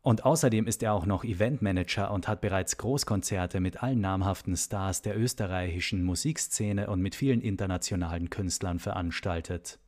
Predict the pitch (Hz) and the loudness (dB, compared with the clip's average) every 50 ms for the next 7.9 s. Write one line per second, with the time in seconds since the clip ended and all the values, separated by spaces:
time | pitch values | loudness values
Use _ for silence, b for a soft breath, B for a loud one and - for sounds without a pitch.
0 | B B B B B B B B B B B B B B B B B B B B | B B B B B B B B B B B B B B B B B B B B
1 | B 113 101 117 - - 113 92 98 107 117 131 127 - - 120 104 95 - - | B 2 2 4 4 2 2 2 2 2 2 2 0 0 0 0 0 0 0 0
2 | 107 95 113 127 120 107 98 - - 117 123 123 - 110 101 101 110 104 92 - | 0 2 2 2 2 2 0 0 -2 -2 -2 0 0 0 0 0 0 0 -2 0
3 | - 127 139 - 101 92 - - 113 113 127 123 - - 104 87 98 92 92 92 | 0 -2 0 0 0 -2 0 0 0 0 0 0 0 -2 -2 -2 0 0 0 0
4 | 90 101 95 98 92 92 90 90 - 95 87 - - - - - - 98 92 90 | 0 0 0 2 2 2 2 2 2 0 -2 -2 -4 -8 -6 -2 -2 -2 0 0
5 | 98 98 101 98 87 - 110 110 110 110 98 90 - 113 127 147 135 127 107 98 | 0 0 0 -2 -2 -2 -2 0 0 2 0 0 0 0 0 0 0 0 0 0
6 | 95 90 - - - 131 131 113 - 107 95 95 90 - - 101 90 85 90 85 | 0 -2 -4 -2 0 2 2 2 2 0 -2 -2 -2 -2 -2 0 0 0 0 0
7 | 85 90 95 - - 107 95 - - 87 82 85 80 73 - - - | 0 0 -2 -2 -2 -4 -2 -2 -2 -2 -2 -2 -4 -6 -8 -14 -20